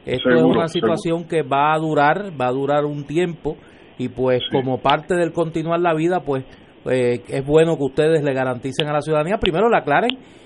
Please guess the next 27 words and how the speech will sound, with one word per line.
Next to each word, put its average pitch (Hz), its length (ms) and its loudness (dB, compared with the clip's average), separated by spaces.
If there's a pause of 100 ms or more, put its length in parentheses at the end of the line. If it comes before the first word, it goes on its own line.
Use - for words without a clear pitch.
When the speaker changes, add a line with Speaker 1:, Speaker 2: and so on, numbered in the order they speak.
(160)
Speaker 1:
que 135 80 0
allá 127 140 2
en 139 60 0
el 156 100 4
área 160 180 4
de 165 40 2
La 170 100 2
Palguera 180 380 2
todo 156 220 0
está 175 180 0
bien 175 380 0
y 139 140 -6
que 131 240 -2
es 135 60 -2
un 156 120 0
lugar 156 340 2
donde, 131 440 0 (340)
eh, 123 160 2
pueden 143 320 2
visitar, 156 560 0
pasarla 147 460 0
como 143 200 -6
siempre 156 380 -2
bien 185 400 0
y, 165 400 -2
eh, 123 540 -2 (420)
promover 147 540 4